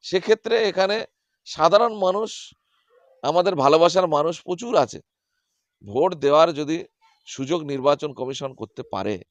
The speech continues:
শাসক দলের, এই রাজ্যের শাসক দলের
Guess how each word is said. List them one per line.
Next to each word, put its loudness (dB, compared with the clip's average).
শাসক -2
দলের, 2
এই 0
রাজ্যের 2
শাসক -6
দলের 0